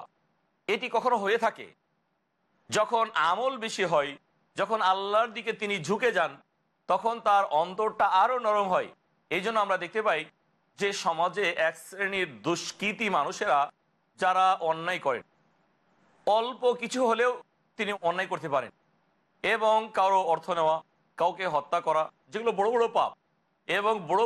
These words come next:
পাপগুলো তার কাছে বড় সহজ। আর এই ক্ষেত্রে বলবো যে তিনি আসলে আল্লাহর জন্য বিনয়ী হতে পারেননি, কারণ একটি পাপ করা, বিশেষ করে হত্যা করা,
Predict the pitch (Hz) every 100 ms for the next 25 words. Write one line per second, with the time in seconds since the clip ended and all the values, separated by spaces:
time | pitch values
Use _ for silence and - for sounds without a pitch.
0 | 226 214 220 240 240 220 196 214 220 214
1 | 220 233 247 240 170 - _ _ _ _
2 | - 160 165 185 214 202 156 139 165 151
3 | - _ _ _ 113 170 170 180 185 160
4 | - 185 170 143 147 170 165 170 135 110
5 | 135 143 135 113 117 127 127 143 151 113
6 | - _ _ _ 220 226 247 196 190 _
7 | _ _ _ _ _ 185 196 - 240 -
8 | 180 196 - 240 180 151 - 185 220 240
9 | 233 202 196 233 190